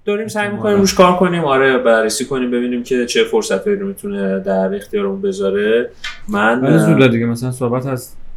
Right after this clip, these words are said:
Speaker 2: دو سه سال دیگه احتمالاً یه کاری بتونه
Speaker 1: آره،
Speaker 2: بکنه.
Speaker 1: فکر می‌کنم حالا با توجه به اینکه هنوز، اه، زبان فارسی هم خیلی در واقع جا نیفتاده توی این، اه،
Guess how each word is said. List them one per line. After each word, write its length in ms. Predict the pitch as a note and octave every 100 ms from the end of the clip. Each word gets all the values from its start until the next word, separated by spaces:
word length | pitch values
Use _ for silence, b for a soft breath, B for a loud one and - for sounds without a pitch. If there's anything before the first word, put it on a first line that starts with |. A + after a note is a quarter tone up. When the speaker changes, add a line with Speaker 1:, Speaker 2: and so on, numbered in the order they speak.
| - -
Speaker 2:
دو 60 | A#2+
سه 160 | A#2 B2
سال 300 | B2+ B2+ A#2
دیگه 220 | A#2+ B2+
احتمالاً 500 | A2+ A2 A2 A2 A#2
یه 40 |
کاری 300 | A#2 - A2+
بتونه 300 | A#2 - A#2+
Speaker 1:
آره، 160 | C#4 E4+
Speaker 2:
بکنه. 100 | -
Speaker 1:
فکر 140 | A3
می‌کنم 220 | A3 A#3
حالا 160 | G#3 G3+
با 140 | G3
توجه 340 | F#3+ G3 F#3+ F#3+
به 80 | F3
اینکه 320 | F3+ F#3 F3+
هنوز، 500 | E3+ C#3+ C3 C#3+ D3
اه، 440 | - A#2+ A#2 A2
زبان 400 | G#2+ G#2+ G#2+ A2+
فارسی 460 | C3 A#2 G#2 - B2+
هم 180 | B2+ G#2+
خیلی 460 | - G2+ G2 G2+
در 120 | G2
واقع 500 | G2 G2 G2 G#2 G#2 G2 -
جا 160 | G2+
نیفتاده 540 | G2+ G2 G2+ - G2 G#2
توی 260 | - G#2+
این، 220 | G2+ G#2 G#2 B B B -
اه، 680 | G#3+ G#3+ G#3 G#3 G#3 G#3